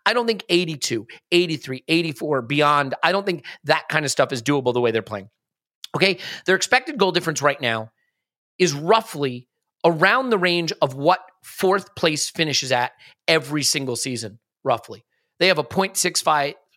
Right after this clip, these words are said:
expected goals per ninety. We have a one expected goal per ninety difference. Manchester City have a one point seven five. Both of those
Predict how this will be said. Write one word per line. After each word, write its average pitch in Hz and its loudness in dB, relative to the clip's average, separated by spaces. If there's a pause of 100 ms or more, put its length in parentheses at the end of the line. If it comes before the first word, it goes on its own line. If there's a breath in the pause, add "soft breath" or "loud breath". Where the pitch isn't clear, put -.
(120)
expected - -2
goals 127 0
per - -12
ninety. 110 -6 (760)
We 185 4
have 226 4
a 185 2
one 135 2
expected - -4
goal 123 0
per 127 -2
ninety 120 -4
difference. 117 -6 (240 loud breath)
Manchester 180 -2
City 160 -2
have 143 0
a 139 -4
one 139 -4
point 143 -8
seven 127 -4
five. 123 0
Both 190 0
of 151 -4
those 160 2